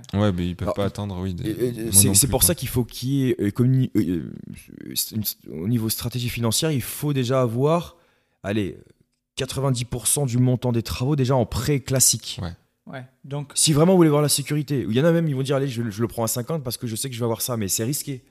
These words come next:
Speaker 1: Ouais.
Speaker 3: Ça, c'est, c'est chacun le voit, euh, midi à sa porte là-dessus. C'est que si vous avez l'intégralité déjà de base, sur un,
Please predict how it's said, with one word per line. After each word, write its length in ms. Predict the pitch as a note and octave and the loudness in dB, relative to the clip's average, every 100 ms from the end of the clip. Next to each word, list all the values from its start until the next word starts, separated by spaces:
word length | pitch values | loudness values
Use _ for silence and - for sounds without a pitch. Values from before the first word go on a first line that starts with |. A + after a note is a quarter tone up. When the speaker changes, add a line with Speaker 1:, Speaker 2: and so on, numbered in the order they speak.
| _ _ - | _ _ -12
Speaker 1:
Ouais. 160 | D3 C3 | -10 -6
Speaker 3:
Ça, 160 | C#3 | 0
c'est, 160 | C3 B2+ | 0 0
c'est 160 | A#2+ A2 | -2 -2
chacun 400 | C3+ B2 C#3+ C#3 | -4 -4 -2 0
le 100 | C#3 | 0
voit, 260 | B2+ C3+ | 2 2
euh, 140 | B2+ A#2 - - _ | 2 0 -6 -20 _
midi 260 | A2 B2 B2+ | -4 0 0
à 40 | |
sa 160 | C3 C#3 | 0 -2
porte 180 | C3+ B2+ | -6 -8
là-dessus. 280 | C#3+ - C#3+ | -8 -6 -8
C'est 180 | - | -8
que 180 | - G#2+ - - _ _ - | -4 -4 -6 -20 _ _ -4
si 200 | - B3 | -2 -2
vous 180 | A3 D#3+ | -2 0
avez 160 | D3 | 0
l'intégralité 600 | B2+ A#2 A2+ G#2+ G2+ A2 | 0 -2 -2 -4 -4 -6
déjà 280 | F#2 E2+ F2 | -6 -4 -6
de 100 | D#2+ | -6
base, 300 | D#2 F2+ D2 | -6 -6 -6
sur 220 | - G#2 | -12 -6
un, 80 | G2+ | -6